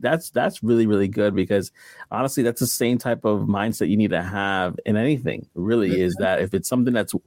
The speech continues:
Speaker 1: may not be easy, but it's worth it.
Speaker 2: Mm-hmm.
Speaker 1: And so that's, that's definitely gonna be amazing to,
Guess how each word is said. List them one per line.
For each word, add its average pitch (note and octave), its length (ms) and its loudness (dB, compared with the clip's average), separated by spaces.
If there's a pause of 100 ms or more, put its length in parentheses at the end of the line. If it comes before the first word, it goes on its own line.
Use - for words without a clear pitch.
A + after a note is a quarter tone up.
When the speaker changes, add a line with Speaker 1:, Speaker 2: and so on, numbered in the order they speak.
(380)
Speaker 1:
may C3+ 140 2
not D#3+ 140 2
be C#3+ 200 0
easy, C3 540 4 (360)
but G#2 120 0
it's - 160 -4
worth G2 340 -2
it. - 160 -2 (320)
Speaker 2:
Mm-hmm. F#3 160 2
Speaker 1:
And F3+ 340 2
so G2+ 160 0
that's, G#2 340 -2
that's G2+ 300 0
definitely F#2 520 0
gonna F#2 160 0
be F2+ 180 0
amazing E2+ 580 2
to, F2+ 280 2